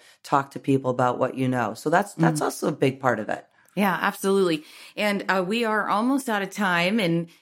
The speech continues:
Speaker 2: it's sad. I always wanna talk to you for, for longer,
Speaker 1: No,
Speaker 2: but
Speaker 1: you're awesome. I love
Speaker 2: Oh.
Speaker 1: the show.
Speaker 2: <laughs> Uh, and I,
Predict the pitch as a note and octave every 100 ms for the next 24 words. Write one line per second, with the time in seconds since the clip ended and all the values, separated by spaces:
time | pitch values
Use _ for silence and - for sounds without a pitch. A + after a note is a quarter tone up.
0 | _ - - G3 E3 D#3 F3 F#3 D#3+ E3
1 | F3+ E3 D#3+ D#3 D#3 D#3 D3+ - D3 C#3
2 | A2+ - D3 C#3+ C#3+ D3+ C#3+ E3 E3+ F3
3 | D#3+ E3 C3 A#2+ F3 G3+ F3 D3+ D3 G3+
4 | E3+ - A#3 - E4 D4+ C4 - F#3+ F3+